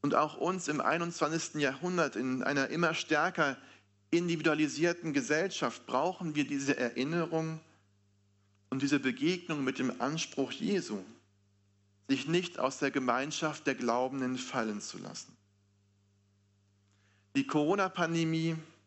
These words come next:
die Lockdowns in dieser Zeit, die starken Einschränkungen von Gemeinschaftserfahrungen durch Abstände und so weiter, das ganze gelebte Social Distancing der letzten eineinhalb Jahre verschärft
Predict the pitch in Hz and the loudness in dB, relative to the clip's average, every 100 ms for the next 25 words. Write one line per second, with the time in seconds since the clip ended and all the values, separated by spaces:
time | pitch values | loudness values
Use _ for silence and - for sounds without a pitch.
0 | _ _ _ _ _ 127 127 175 - 151 | _ _ _ _ _ 0 2 2 2 0
1 | 151 151 - 143 135 131 - 139 135 139 | 0 -2 -4 2 2 0 -2 0 0 -4
2 | - - _ _ - 143 139 151 160 165 | -10 -20 _ _ 0 2 4 2 2 0
3 | 151 180 180 175 160 156 151 147 135 139 | 0 0 0 -2 0 0 0 0 0 2
4 | 127 131 165 175 156 - 135 - 139 139 | 2 2 0 0 -2 0 -4 -2 0 0
5 | 135 139 120 117 - 160 - - 139 139 | 0 -2 -2 -2 0 -2 0 -2 0 0
6 | 135 143 127 120 127 143 147 131 - - | 0 -2 0 0 0 -2 -4 -4 -12 -20
7 | - _ - 131 - 151 180 185 170 147 | -20 _ 0 0 2 2 2 0 0 2
8 | 135 160 170 - 139 - 165 - 147 156 | 2 2 0 -4 -2 2 2 2 0 0
9 | - - 127 - 123 117 120 143 - 147 | -2 -4 -6 -2 0 2 2 -2 -4 -4
10 | 139 139 135 131 127 - 127 151 147 139 | -4 -2 0 0 0 0 0 2 -2 -4
11 | - - _ _ _ _ _ _ - 143 | -8 -20 _ _ _ _ _ _ -2 0
12 | - - 170 190 165 - | 0 2 2 2 -2 -6